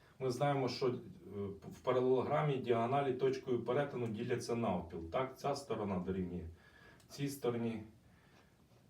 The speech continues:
ця сторона дорівнює цій стороні. І в нас получається, що А О, так, точка перетину О, А О це медіана в трикутнику А Б Д,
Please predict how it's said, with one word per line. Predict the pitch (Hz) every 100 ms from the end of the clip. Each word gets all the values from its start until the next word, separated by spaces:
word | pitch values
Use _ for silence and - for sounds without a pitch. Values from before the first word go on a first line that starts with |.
| -
ця | 139 127
сторона | - 104 101 98
дорівнює | 90 92 95 87 82
цій | - 143
стороні. | - - 117 110 107 92 - - _ _ - - - - -
І | 101
в |
нас | 123 147
получається, | - 135 123 143 139 131 101
що | - 131 127 - - -
А | 117 104 104 98 - - - -
О, | 151 180 190 - - - -
так, | 160 180 -
точка | 123 - 98
перетину | 104 101 95 98 98
О, | 90 - - -
А | 120 117
О | 156 180
це | - 123
медіана | 117 107 196 160 143
в | -
трикутнику | - 110 147 139 131 - -
А | 127
Б | 123 123
Д, | 110 101 90